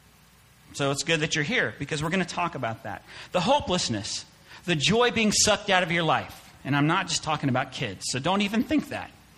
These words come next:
Kids are marvelous. But we've all been there, right?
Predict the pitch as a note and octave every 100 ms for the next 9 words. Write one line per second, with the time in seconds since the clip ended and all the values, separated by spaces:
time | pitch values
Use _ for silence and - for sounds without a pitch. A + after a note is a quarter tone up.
0 | - - - - - G4 G4 G4 G#4 G#4
1 | G#4 F#4+ G#3 C3+ - - - - - -
2 | - - - - - - - - - -
3 | - - - - - - - - - -
4 | - - - - - - - _ - -
5 | - A3 D#4 E3 A2 F#2+ F2+ A#2+ C#3 B3